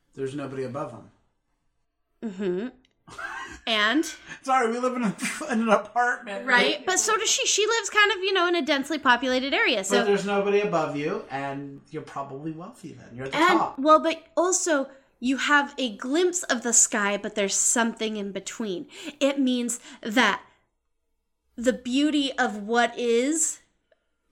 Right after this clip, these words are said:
Speaker 2: and what men, you know, man has always looked to the sky and wondered what else is out there, right? But so, with a skylight, it gives you the opportunity to be able to see what is beyond.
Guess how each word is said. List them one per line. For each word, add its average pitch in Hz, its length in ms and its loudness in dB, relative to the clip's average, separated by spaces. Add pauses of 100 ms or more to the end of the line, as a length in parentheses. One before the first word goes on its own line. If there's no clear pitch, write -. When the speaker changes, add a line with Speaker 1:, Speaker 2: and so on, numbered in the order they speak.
(120)
Speaker 2:
and 233 160 2
what 233 220 4
men, 240 440 0
you 294 140 4
know, 226 160 2
man 277 640 0
has 349 140 -2
always 254 360 2
looked 233 260 -4
to 254 60 0
the 202 120 -2
sky 196 260 2
and 196 220 0
wondered 190 340 -6
what 196 220 -2
else 180 260 -4
is 180 140 -4
out 190 240 -4
there, 220 160 4
right? 208 340 0 (340)
But 240 140 -2
so, 254 300 2 (260)
with 262 160 4
a 247 60 -2
skylight, 277 640 0 (300)
it 262 160 -4
gives 247 280 2
you 240 140 -2
the 226 240 -8
opportunity 285 880 2
to - 140 -8
be 214 120 0
able 208 140 0
to 202 100 -4
see 226 220 2
what 196 400 0
is 185 140 0
beyond. 160 480 -6